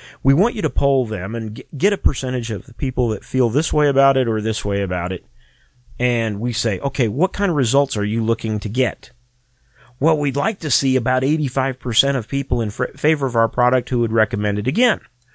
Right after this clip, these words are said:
Okay, great. We start the polls, and after about four or five days, if it looked like we weren't getting the results for our client that they wanted,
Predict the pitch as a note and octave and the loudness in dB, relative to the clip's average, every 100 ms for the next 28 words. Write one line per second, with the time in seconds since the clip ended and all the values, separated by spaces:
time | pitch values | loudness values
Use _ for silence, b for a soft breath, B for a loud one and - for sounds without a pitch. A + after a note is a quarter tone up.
0 | b b b b - B3 C#3+ B2 - E3 | b b b b -4 -2 -2 -2 0 0
1 | - C3 E3+ - F#3+ E3+ B2+ - E3+ A#2+ | 0 -4 -2 0 0 -2 -4 -2 0 0
2 | G#2 A#2 F#3 C3 A2+ A#2+ - D3+ F#3 - | 0 -2 -2 -2 -4 -4 -4 -2 -2 0
3 | E3 E3 B2+ C3+ G#3 C4 - B B B | -2 0 2 2 2 -2 -8 B B B
4 | - B2+ E3 D#3+ E3 F3+ D3+ D3+ - C3 | -8 -2 0 0 0 -2 0 -2 0 2
5 | F3 F3+ G3 - D#3+ G3+ F3 A#2+ G#2+ G#2 | 2 2 -2 -2 -2 2 2 4 4 4
6 | G#2+ C#3 B3 - - - - A#2 F2+ - | 4 4 2 -4 -6 -10 -2 0 0 0
7 | B2 A2+ D3 G3+ - A2 A#2+ A2 G2+ A2+ | -2 0 -2 -4 -6 -2 0 0 0 2
8 | G3 C4+ | 2 0